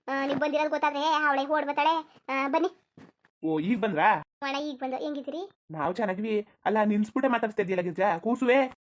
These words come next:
Speaker 1: ಈಗ ಬಂದ ಕಣಣ್ಣ.
Speaker 2: ಹ್ಮ್, ಸರಿ, ಸರಿ. ಆ, ಕೂಸಿ, ಕೂತ್ಕೊಳ್ಳಿ, ಕೂತ್ಕೊಳ್ಳಿ. ಏನ್ ಮಗ, ಚೆನ್ನಾಗಿದ್ಯಾ ಕಿರಿಯಣ್ಣ?
Speaker 1: ಹ್ಮ್.
Speaker 2: ಭಾರಿ ಚಂದ ಉಳಿ ಆಗದೆ ಇನ್ನು.
Speaker 1: ನಾನು,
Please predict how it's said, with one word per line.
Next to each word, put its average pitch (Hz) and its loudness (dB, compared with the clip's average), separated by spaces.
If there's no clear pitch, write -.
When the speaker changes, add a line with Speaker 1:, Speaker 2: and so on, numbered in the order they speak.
Speaker 1:
ಈಗ 302 -6
ಬಂದ 247 -8
ಕಣಣ್ಣ. 240 -10
Speaker 2:
ಹ್ಮ್, 262 -14
ಸರಿ, 208 -2
ಸರಿ. 262 0
ಆ, 175 -2
ಕೂಸಿ, 262 0
ಕೂತ್ಕೊಳ್ಳಿ, 330 0
ಕೂತ್ಕೊಳ್ಳಿ. 320 0
ಏನ್ 214 0
ಮಗ, 226 0
ಚೆನ್ನಾಗಿದ್ಯಾ 208 0
ಕಿರಿಯಣ್ಣ? 196 0
Speaker 1:
ಹ್ಮ್. 339 -6
Speaker 2:
ಭಾರಿ 196 2
ಚಂದ 254 0
ಉಳಿ 180 0
ಆಗದೆ 160 0
ಇನ್ನು. 160 -2
Speaker 1:
ನಾನು, 320 -2